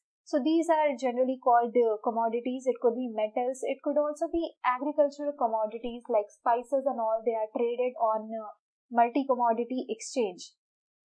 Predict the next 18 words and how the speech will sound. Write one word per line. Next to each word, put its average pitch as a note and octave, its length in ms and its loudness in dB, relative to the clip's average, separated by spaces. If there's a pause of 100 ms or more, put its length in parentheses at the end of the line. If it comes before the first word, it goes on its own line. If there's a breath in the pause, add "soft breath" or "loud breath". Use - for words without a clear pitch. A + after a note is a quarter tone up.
(720)
Then D4+ 240 0
there E4+ 240 6
is E4 180 -4
fixed D4+ 360 0
income C#4 400 4
asset B3+ 320 -2
classes, B3 520 2
which A#3+ 140 -2
are A#3+ 160 4
the A#3+ 60 -2
most A#3+ 360 -8
secure A#3+ 540 4
one. C#4+ 320 -6
It B3 160 -6
could A#3 180 2
be B3 220 -6
fixed D#4 280 -2
deposit, A#3 580 0